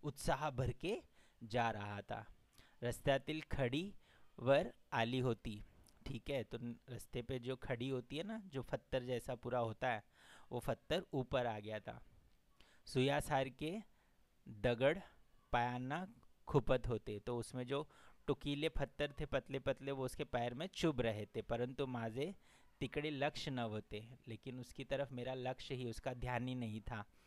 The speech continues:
आधार, अंधार होण्यापूर्वीचा घरी जाण्याची धडपड चालली होती, ठीक है, अंधेरा होने से पहले घर पे पहुंच जाओ, वो उसका अन-, मन में चल रहा था।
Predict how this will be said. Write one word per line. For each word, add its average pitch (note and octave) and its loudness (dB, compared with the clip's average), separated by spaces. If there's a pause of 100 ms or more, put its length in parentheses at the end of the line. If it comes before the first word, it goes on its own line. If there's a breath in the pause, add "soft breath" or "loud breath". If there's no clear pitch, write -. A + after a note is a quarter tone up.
(260 soft breath)
आधार, B2+ 2 (1160 soft breath)
अंधार C3+ 8
होण्यापूर्वीचा C#3 2
घरी C3 0
जाण्याची C3+ -2 (360 soft breath)
धडपड C3+ 4
चालली B2 0 (300 soft breath)
होती, A#2 0
ठीक B2 -4
है, C#3+ 2 (260)
अंधेरा B2 4
होने B2+ 4
से C3+ 0
पहले B2+ 0
घर B2 0
पे C3+ 4
पहुंच B2 6
जाओ, B2+ 6
वो B2+ 4
उसका D#3 0 (1120 loud breath)
अन-, B2 -2
मन A#2+ 4
में D3 0
चल B2 4
रहा A2 2
था। A2+ -8